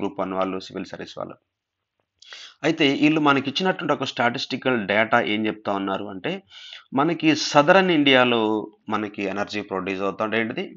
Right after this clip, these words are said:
విండ్ ఎనర్జీ. విండ్ అంటే డైరెక్షన్ కదా, గుర్తుపెట్టుకోండి. తర్వాత వచ్చరికి వెస్ట్రన్ ఇండియాలో కూడా మనము సోలార్ ఎనర్జీని ప్రొడ్యూస్ చేస్తున్నామంట. ఆ తర్వాత వచ్చరికి నార్త్ ఈస్ట్ అనమాట. ఇది చూడండి, నార్త్ కదా, ఈస్ట్ కదా. కాబట్టి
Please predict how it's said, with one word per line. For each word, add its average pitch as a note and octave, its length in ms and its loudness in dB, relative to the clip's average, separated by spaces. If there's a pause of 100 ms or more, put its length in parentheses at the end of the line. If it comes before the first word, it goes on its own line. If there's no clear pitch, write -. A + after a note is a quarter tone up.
(120)
విండ్ G2+ 240 -2
ఎనర్జీ. F2+ 340 -8 (400)
విండ్ C3 200 2
అంటే C#3 200 0
డైరెక్షన్ C3+ 420 4
కదా, F#2+ 120 4 (100)
గుర్తుపెట్టుకోండి. - 580 -10 (480)
తర్వాత D3+ 260 6
వచ్చరికి D#3 400 4 (220)
వెస్ట్రన్ F3+ 560 4
ఇండియాలో D3 420 6
కూడా C3+ 120 6 (120)
మనము A#2 240 2 (380)
సోలార్ A#2 360 6 (180)
ఎనర్జీని G#2 440 -4
ప్రొడ్యూస్ F#2+ 320 -6
చేస్తున్నామంట. F#2+ 540 -6 (680)
ఆ - 20 6 (120)
తర్వాత B2 260 2
వచ్చరికి G#2 460 -4 (280)
నార్త్ G#2 340 0
ఈస్ట్ - 200 -12
అనమాట. - 300 -16
ఇది G2+ 120 -16
చూడండి, C3 260 -4
నార్త్ A2+ 280 2
కదా, D3+ 140 -2 (520)
ఈస్ట్ G#2+ 240 -8
కదా. B2+ 140 -4 (440)
కాబట్టి B2 340 0